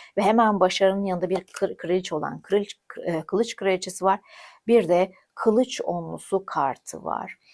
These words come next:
Burada şey var bak. Birileri sana kazık atmaya çalışabilir. Birileri hakkını yemeye çalışabilir.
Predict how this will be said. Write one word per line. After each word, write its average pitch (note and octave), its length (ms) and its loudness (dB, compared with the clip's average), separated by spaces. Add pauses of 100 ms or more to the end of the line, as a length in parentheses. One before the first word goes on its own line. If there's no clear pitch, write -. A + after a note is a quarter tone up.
(220)
Burada A#3+ 200 8
şey C4+ 320 6
var D#3 260 6
bak. - 300 -6 (1500)
Birileri B3 380 6
sana C4 440 4
kazık A#3 540 0
atmaya G3+ 720 2
çalışabilir. F#3 1300 -2
Birileri F3+ 360 2
hakkını F#3 540 -6
yemeye E3 580 -6
çalışabilir. F3+ 1040 -2